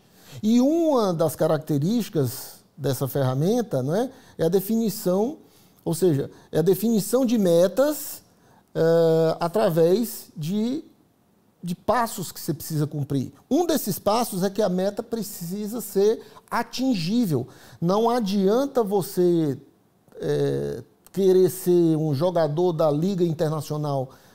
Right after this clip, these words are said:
de Basquete se você tem um metro e sessenta. Isso é muito pouco realista. Mas dentro daquilo que, que está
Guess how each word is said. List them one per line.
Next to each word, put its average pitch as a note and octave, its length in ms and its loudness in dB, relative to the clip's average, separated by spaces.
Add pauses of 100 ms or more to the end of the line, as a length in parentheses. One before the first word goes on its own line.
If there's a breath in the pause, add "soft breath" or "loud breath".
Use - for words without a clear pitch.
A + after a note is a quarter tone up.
(140 loud breath)
de D3 140 2
Basquete D#3 920 -2 (280 soft breath)
se - 120 -8
você A#3 280 0
tem F#4 180 0
um F4+ 100 -2
metro F3+ 300 -4
e - 20 -8
sessenta. F3+ 720 -6 (260 soft breath)
Isso E3 220 -2
é A3 60 2
muito G#3 560 2
pouco A3+ 420 -2
realista. G3+ 760 -4 (400 loud breath)
Mas F#3 220 2
dentro C4+ 380 2
daquilo G3 580 0
que, E3+ 540 -2 (640 soft breath)
que E3+ 100 -4
está D3 720 0